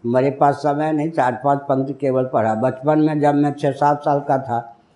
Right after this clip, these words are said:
उन्होंने मेरे सर पर हाथ रखा था, उनके बगल में मैं बैठा था, मेरे रिश्तेदार थे।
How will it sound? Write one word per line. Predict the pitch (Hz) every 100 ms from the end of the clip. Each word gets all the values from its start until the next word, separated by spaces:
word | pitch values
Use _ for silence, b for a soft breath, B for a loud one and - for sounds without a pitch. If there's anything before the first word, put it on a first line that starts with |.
| _ -
उन्होंने | 120 131 147
मेरे | 139 135 143
सर | 139 131
पर | 120 131
हाथ | 117 131 131
रखा | 131 - 127
था, | 127 123 127 - - _ _ _
उनके | 123 131 143
बगल | 123 131 139
में | 135
मैं | 135 123
बैठा | 123 120 143 120
था, | 156
मेरे | 151 151
रिश्तेदार | 151 143 151 117 120 98 -
थे। | _